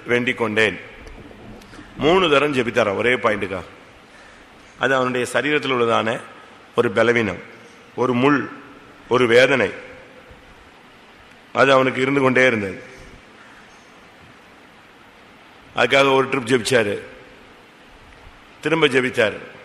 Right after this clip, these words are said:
திரும்ப இன்னொரு விசை ஜெபித்தார். மூணாம் முறை ஜெபிக்கும் போது கர்த்தர் அவர்கிட்ட பேசினாரு,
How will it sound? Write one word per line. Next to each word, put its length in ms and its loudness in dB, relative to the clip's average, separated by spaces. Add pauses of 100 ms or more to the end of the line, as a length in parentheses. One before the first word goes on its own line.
(920)
திரும்ப 220 -2
இன்னொரு 240 2
விசை 320 -2
ஜெபித்தார். 360 -2 (1500)
மூணாம் 340 2
முறை 220 2
ஜெபிக்கும் 380 -4
போது 200 -2
கர்த்தர் 280 -2
அவர்கிட்ட 280 -2
பேசினாரு, 500 -6